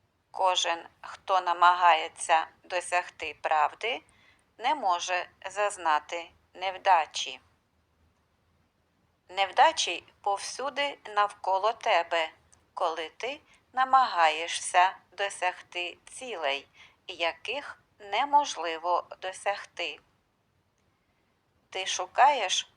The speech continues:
постійного у непостійному, любові там, де її немає. Щоб почуватися у безпеці в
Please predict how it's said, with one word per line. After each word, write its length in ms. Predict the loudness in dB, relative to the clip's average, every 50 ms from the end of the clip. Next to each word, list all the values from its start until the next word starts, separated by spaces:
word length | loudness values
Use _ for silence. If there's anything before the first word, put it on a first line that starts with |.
| _
постійного 1080 | -8 -6 -6 -6 -8 -10 -10 -12 -12 -8 -2 2 2 2 2 2 2 2 2 2 -2 -10 _ _ _ _ _ -14
у 220 | -12 -12 -12 -14 -16 _ _ -20 -16 -10 -8
непостійному, 1160 | -8 -6 -4 -4 -4 -4 -6 -10 -18 -16 -16 -16 -16 -14 -12 -10 -10 -10 -8 -10 -10 -10 -12 _ _ _ _ _ _ _ _ _ _ _ _ -18 -12
любові 720 | -10 -10 -10 -8 -4 -2 0 0 0 -2 -6 -6 -8 -8 _ _ _ _ _ _ _ _ 2
там, 320 | 6 6 6 6 4 0 -6 _ _ _ _ _ -16 -10
де 260 | -6 -4 -2 -2 -4 -6 _ _
її 720 | -20 -18 -14 -14 -14 -14 -14 -16 -14 -12 -10 -10 -10 -12 _ -18 -12 -8
немає. 680 | -8 -6 0 0 2 2 2 0 -2 -6 -6 -6 -6 -8 _ _ _ _ _ _ _ _ _ _ _ _ _ _ _ _ _ _ _ _ _ _ -20
Щоб 480 | -18 -16 -10 -4 -4 -4 -4 -4 -8 -18 _ _ _ _
почуватися 1040 | -12 -10 -10 -8 -8 -6 0 2 4 4 4 2 -4 -8 -6 -4 0 0 0 0 -4 -10 _ _ _ _ _ -10
у 200 | -8 -8 -8 -10 -14 _ _ _ _ -8
безпеці 880 | -8 -8 -8 -10 -12 -8 -6 -6 -6 -6 -10 -14 -14 -12 -12 -12 -14 _ _ _ _
в 320 | -14 -10 -8 -6 -6 -6